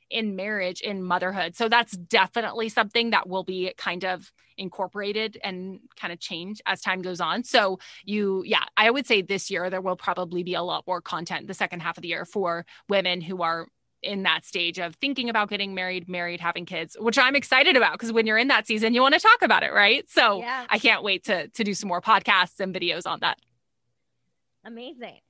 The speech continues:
Speaker 2: And so for anyone who wants to find you, I will, uh, add the links to where they can find you as well. But if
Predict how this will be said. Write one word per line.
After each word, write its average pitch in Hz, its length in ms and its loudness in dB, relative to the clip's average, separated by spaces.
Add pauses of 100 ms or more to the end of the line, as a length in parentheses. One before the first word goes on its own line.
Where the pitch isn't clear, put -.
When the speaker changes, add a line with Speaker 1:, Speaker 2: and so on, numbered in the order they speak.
(260)
Speaker 2:
And 254 180 -8
so 269 380 -8
for 277 100 -10
anyone 285 400 -10
who 311 120 -12
wants 254 380 -12
to 247 320 -8
find 226 300 -12
you, 254 260 -10
I 220 180 -8
will, 254 640 -8
uh, 208 320 -10 (120)
add 214 220 -12
the 226 80 -16
links 214 420 -18
to 202 300 -14
where 196 180 -14
they 202 120 -16
can 233 160 -20
find 240 260 -14
you 254 140 -10
as 254 140 -16
well. 254 220 -12
But 214 160 -14
if 208 100 -12